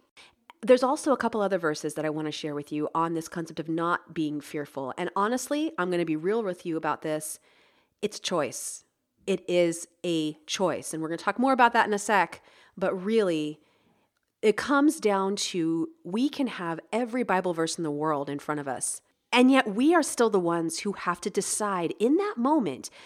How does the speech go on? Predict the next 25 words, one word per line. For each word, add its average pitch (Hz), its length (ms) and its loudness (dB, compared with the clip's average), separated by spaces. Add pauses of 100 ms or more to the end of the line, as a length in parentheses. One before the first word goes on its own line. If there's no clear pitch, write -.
(180)
when 202 280 2 (140)
our 185 120 0
thoughts 240 400 -2
are 240 60 0
going 208 240 0
crazy 170 420 0
or 170 60 2
when 180 200 0
we're 170 100 -2
tempted 214 480 -4
to 170 100 -12
fear, 196 480 -4 (340)
we 311 180 2
have 403 180 0
the 208 80 0
choice 196 540 0
to - 100 -10
say, 143 500 -2 (220)
"No, 170 460 4 (260)
I 208 80 2
am 202 260 6
not 196 340 6
gonna 202 180 0
let 165 160 0
fear 156 360 -4